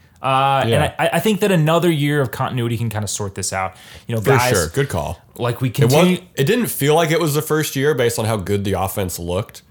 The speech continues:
Speaker 1: Yeah.
Speaker 2: under Ty Lue, but it is important to remember that was the first year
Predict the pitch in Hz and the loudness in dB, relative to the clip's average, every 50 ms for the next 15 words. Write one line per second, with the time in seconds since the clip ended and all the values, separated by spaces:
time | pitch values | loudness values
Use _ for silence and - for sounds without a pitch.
0 | _ _ - 143 131 110 107 110 113 110 95 113 110 110 107 107 107 110 117 113 | _ _ -2 0 0 2 2 2 0 0 0 0 0 0 2 2 2 2 2 2
1 | 113 120 120 117 - - - - 127 123 - - 147 160 151 160 156 131 123 139 | 0 0 0 -2 -4 -8 -6 -4 -4 -2 0 0 0 2 2 2 0 0 0 0
2 | 131 120 107 117 110 110 107 104 104 98 92 - - - _ _ - - 107 110 | 0 0 0 -2 0 0 0 0 0 0 -2 -4 -8 -20 _ _ -8 -4 -2 -2
3 | 117 120 127 113 98 101 101 - - 104 92 87 - - - 87 78 - - | 0 0 0 0 0 -2 -4 -4 -4 -4 -4 -4 -6 -8 -8 -10 -10 -10 -10